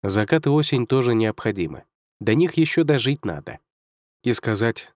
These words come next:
«Здорово я ему врезал, когда тебе под девяносто», тоже хорошо. Это уже не бессильная обида, от которой выступают слезы. Это другое. Это борьба. И надо до последнего бороться,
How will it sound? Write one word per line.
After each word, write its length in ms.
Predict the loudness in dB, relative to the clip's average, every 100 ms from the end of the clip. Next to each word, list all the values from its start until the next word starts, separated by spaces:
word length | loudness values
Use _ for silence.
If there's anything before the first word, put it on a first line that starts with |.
| -6
«Здорово 520 | -2 4 4 4 2
я 220 | 2 2
ему 200 | 2 0
врезал, 440 | 2 2 0 -2 -2
когда 320 | -4 -2 -2
тебе 260 | 0 -2
под 180 | -2 -4
девяносто», 680 | -2 -2 0 -4 -4 -8 -8 _ -4
тоже 240 | -2 -2
хорошо. 500 | -4 -4 -4 -8 -10 _ _ _ _ _ -4
Это 180 | 0 2
уже 200 | 2 2
не 160 | 0
бессильная 680 | 0 -2 0 0 0 0 0
обида, 360 | -2 -2 0 -2
от 120 | -4
которой 360 | -6 -2 -2 -2
выступают 600 | -4 -6 -2 -2 -2 -4
слезы. 440 | -4 -2 -4 -12 _ _ _ -6
Это 240 | -2 0 2
другое. 540 | 2 2 0 -2 -6 _ _ -4
Это 360 | -2 0 -4 -4 -14
борьба. 480 | -6 -4 -2 -6 -10 _ _ _ _ -4
И 80 | 2
надо 240 | 2 2
до 120 | 2 0
последнего 580 | 0 0 0 0 0
бороться, 560 | 0 0 0 -4 -10